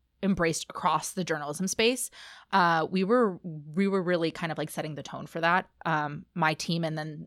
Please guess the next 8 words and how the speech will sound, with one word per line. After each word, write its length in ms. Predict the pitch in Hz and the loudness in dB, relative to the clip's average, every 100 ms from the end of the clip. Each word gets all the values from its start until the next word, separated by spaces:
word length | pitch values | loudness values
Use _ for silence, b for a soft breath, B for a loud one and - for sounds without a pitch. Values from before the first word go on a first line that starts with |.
| 185 | -2
how 200 | - 160 | 2 2
that 180 | - - | 0 -4
team 180 | 180 | -6
iterated. 560 | 139 160 165 175 185 185 - - - | -6 -4 -2 0 0 -2 -6 -18 -10
It 120 | 170 | -6
is 120 | 180 170 | -4 -2
now 160 | 160 | -4
expanded. 680 | - - 262 240 226 208 | -4 -2 2 4 4 4